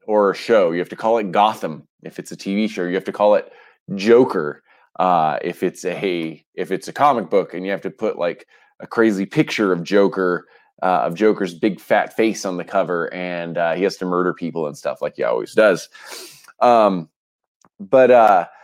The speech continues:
you know, this is coming on the heels of the Joker War. There was a, what I think people just take in as a Elseworld story, the Three Joker story. And then there was a, there's been a lot of Joker and Harley and Black Label and stuff. Um,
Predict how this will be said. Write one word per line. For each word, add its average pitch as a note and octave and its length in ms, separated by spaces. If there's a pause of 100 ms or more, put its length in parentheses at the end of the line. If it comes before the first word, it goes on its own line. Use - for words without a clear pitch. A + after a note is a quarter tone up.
(500)
you A#2+ 100
know, B2+ 140
this C#3 160
is E3+ 160
coming C#3+ 300
on A#2+ 140
the G2 40
heels A#2 340
of F#2 120
the F2 80
Joker C3 400
War. A#2 640 (120)
There G2 160
was F#2 160
a, F2 460 (400)
what F2+ 300 (160)
I F2+ 80
think A2 300
people G2+ 300
just - 480 (220)
take G#2 340
in G#2 360
as F#2 380
a F2 280
Elseworld A2 440
story, A2 360
the F2+ 80
Three G#2 260
Joker B2+ 320
story. G#2+ 440
And G2+ 80 (280)
then A#2+ 140
there B2+ 100
was A2+ 160
a, A2 140
there's A2+ 180
been C3+ 120
a A#2+ 60
lot G#2+ 220
of F#2 140
Joker G2+ 420
and F2 80
Harley F#2 440
and E2+ 140
Black F2+ 340
Label E2 340
and E2 100
stuff. E2+ 320 (460)
Um, G2+ 580